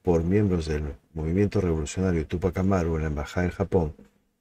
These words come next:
y que muchos aseguran de que se asesinaron a los emergentistas que se habían rendido. Ni siquiera Grau, Miguel Grau, cuando se enfrentó a los chilenos,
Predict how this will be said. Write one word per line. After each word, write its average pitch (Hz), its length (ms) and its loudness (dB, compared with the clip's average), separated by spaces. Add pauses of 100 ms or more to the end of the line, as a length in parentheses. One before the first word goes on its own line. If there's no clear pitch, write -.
(1200)
y 101 120 -4
que - 180 -2
muchos 107 500 2
aseguran 87 680 2
de 85 100 -4
que - 120 -10
se - 160 -2
asesinaron 85 800 0
a 78 40 -2
los 76 220 -4
emergentistas 85 720 -2
que 87 100 -4
se - 140 -4
habían 85 280 0
rendido. 82 520 -2 (1600)
Ni 117 100 0
siquiera 113 460 0
Grau, 87 480 4 (640)
Miguel 98 340 2
Grau, 80 400 2 (280)
cuando 90 200 0
se - 140 -4
enfrentó 82 440 0
a 101 60 6
los 92 180 0
chilenos, 82 720 0